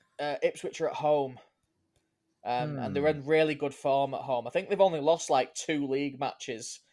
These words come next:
Speaker 1: in, like, a calendar year or something. Um, in, in not, that's not home and away. So I, I do fancy it. And Blackburn are always up and down.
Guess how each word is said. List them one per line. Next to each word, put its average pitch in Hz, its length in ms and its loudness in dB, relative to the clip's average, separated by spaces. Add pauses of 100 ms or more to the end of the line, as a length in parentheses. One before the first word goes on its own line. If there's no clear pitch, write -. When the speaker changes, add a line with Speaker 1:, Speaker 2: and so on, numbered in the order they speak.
(300)
Speaker 1:
in, 127 120 -10
like, 127 200 -8
a 131 60 -12
calendar 131 440 -2
year 131 380 0
or 123 60 -4
something. 117 480 -8 (500)
Um, 113 500 -2 (800)
in, 139 240 -4 (100)
in 143 100 -8
not, 147 160 2
that's 139 160 -4
not 127 100 -2
home 139 220 4
and 107 80 -6
away. 131 280 4
So 127 360 4 (280)
I, 117 160 -2
I 143 100 2
do 160 260 0
fancy 143 500 4
it. 95 100 0
And 135 100 -4
Blackburn 147 420 8
are 139 40 0
always 139 280 4
up - 200 -4
and 123 160 -16
down. 117 360 -6